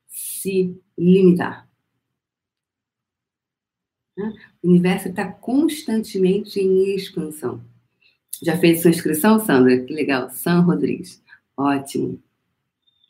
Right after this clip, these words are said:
O que mais é possível? É,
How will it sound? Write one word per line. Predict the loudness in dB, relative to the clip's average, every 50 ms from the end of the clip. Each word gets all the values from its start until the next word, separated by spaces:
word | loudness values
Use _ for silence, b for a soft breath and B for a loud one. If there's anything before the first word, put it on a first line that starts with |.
| _ _ _ _ _ _ _ _ _ _ _ _ _ _ _ _ _ _ _ -20 _ _ _ _ _ _
O | _
que | -8 -4 -2
mais | -2 0 -2
é | -4
possível? | -6 -8 -10 -8 -6 -4 -4 -4 -6 -10 B B B B B B B B B _ 0
É, | 6 6 8 8 6 4 0 0 -2 -4